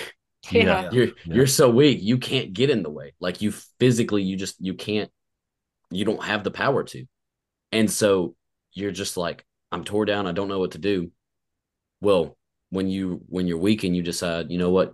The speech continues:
Speaker 1: I'm giving this to you, God. I'm letting, I'm letting you do it." You're not in his way, so he can do whatever through you.
Speaker 3: Yeah. When we, it's, it's funny.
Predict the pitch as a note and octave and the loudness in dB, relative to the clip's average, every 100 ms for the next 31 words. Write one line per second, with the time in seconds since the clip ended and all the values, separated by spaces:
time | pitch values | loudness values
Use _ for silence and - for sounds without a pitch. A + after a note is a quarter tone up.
0 | - E2+ F2+ F2 F2+ F2+ F2 F2+ F2+ F#2 | -4 -4 -2 -2 -2 -2 -4 -2 0 -2
1 | D#2+ E2 E2+ D#2+ D2+ - _ _ _ E2 | -2 -4 -4 -6 -8 -12 _ _ _ -4
2 | F2 E2 F2+ F2+ F#2 G2 G2 - _ _ | -2 -2 -2 0 2 2 0 -8 _ _
3 | F2 G#2+ G#2 G#2 F#2+ F#2 F#2+ F2 E2 F#2 | 0 2 2 0 -4 -6 -6 -6 -2 -2
4 | - D2 G2 F#2 E2+ D#2 C#2+ E2+ F#2 E2+ | -2 -8 -8 -4 -4 -4 -6 -2 -2 -2
5 | - C#2+ B1+ _ _ _ _ _ _ _ | -6 -12 -14 _ _ _ _ _ _ _
6 | _ - G2 E2+ _ _ _ - _ _ | _ -12 -10 -12 _ _ _ -20 _ _
7 | C3+ C#3+ D3 C#3 C3+ - B2+ - C#3 B2+ | 0 2 2 2 -2 -2 -6 -2 0 0